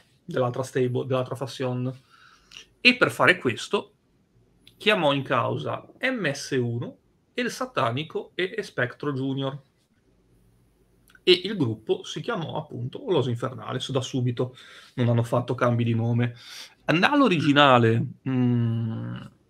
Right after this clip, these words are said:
All'origine, però, appunto, doveva essere Spectro Junior, doveva far parte della, mm,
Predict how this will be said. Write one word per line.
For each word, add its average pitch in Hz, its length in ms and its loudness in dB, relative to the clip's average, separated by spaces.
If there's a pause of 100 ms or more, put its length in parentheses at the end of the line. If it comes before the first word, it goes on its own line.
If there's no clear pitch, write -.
(640)
All'origine, 147 460 2
però, 147 200 2
appunto, 127 300 0
doveva 147 180 4
essere 175 240 2
Spectro 160 340 -2
Junior, 196 280 -2
doveva 123 180 0
far - 260 -4
parte 131 360 0
della, 120 400 -2 (260)
mm, 123 320 -6